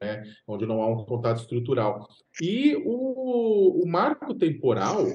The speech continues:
ele vem mudar, né? O P L quatrocentos e noventa, ele muda essa lógica de proteção dos indígenas isolados, né?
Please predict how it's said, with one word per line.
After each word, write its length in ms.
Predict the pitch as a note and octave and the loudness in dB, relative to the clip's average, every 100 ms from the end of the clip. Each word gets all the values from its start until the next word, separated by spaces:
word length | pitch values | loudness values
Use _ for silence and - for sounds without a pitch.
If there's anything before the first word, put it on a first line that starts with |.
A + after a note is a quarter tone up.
| - | -2
ele 720 | C3 D#3 G3+ C4 C4 A3 C#3+ | -2 -2 -4 -4 -6 -6 -6
vem 320 | B2 F3+ A3+ | 0 0 0
mudar, 840 | A#3+ A3 A#3 D#4+ D#4 A#2 D3 A#3 - _ _ _ | -4 -4 2 2 2 2 2 0 -4 _ _ _
né? 220 | A#2+ D3 | -2 2
O 180 | C3+ A2 | 2 0
P 140 | G#2+ A#2+ | 6 8
L 240 | B2 C3 | 8 4
quatrocentos 260 | B2 - A#2 | -2 -4 -2
e 40 | |
noventa, 240 | A#2 D3 A3 | 0 0 -2
ele 280 | A#3 C#3 | 0 2
muda 360 | C#3+ D4 F4+ F3+ | 8 8 8 6
essa 220 | C#3+ A#2 | 4 2
lógica 420 | B2 A#2+ C3 A2+ - | 4 6 6 4 -2
de 160 | A2+ | -4
proteção 720 | A#2+ A2+ - - - A#2 A#2 - - _ | -4 -4 -4 -8 -2 -2 -2 -6 -18 _
dos 180 | A#2 A#2 | -2 0
indígenas 640 | G#2+ A#2 C3+ A#2+ A2 G2 | 0 0 0 0 -2 -4
isolados, 800 | G#2+ A2 G2 G#2 G3 - A#2+ A2+ | -2 0 2 4 2 0 -4 -2
né? 240 | A#2 C#3+ | -2 -2